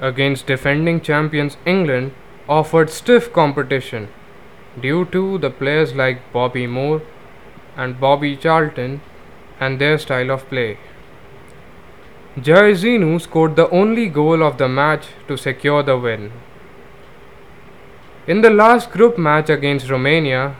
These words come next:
Brazil won by a score of three two. The quarterfinals were against Peru, which Brazil won four two and advanced to the semi-finals, where they faced Uruguay.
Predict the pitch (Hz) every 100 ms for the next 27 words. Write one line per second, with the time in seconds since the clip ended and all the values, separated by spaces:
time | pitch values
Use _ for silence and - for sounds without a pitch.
0 | - - - - - - - - 127 143
1 | 143 185 196 156 139 156 160 156 143 139
2 | 131 - 151 151 143 131 - - 147 143
3 | 135 - 127 117 - - - - - -
4 | - - - - - - - - - -
5 | 139 135 - 175 190 240 214 180 156 175
6 | 185 - 131 131 135 135 143 147 - 160
7 | 156 202 143 120 - - - - - -
8 | 131 135 131 147 143 190 202 151 151 151
9 | - - 170 175 165 - 202 156 117 -
10 | - - - - - 139 139 135 139 156
11 | 175 - 160 156 156 151 147 135 151 143
12 | 123 113 - - - - - 127 156 190
13 | 165 156 156 143 147 131 131 139 131 123
14 | 117 110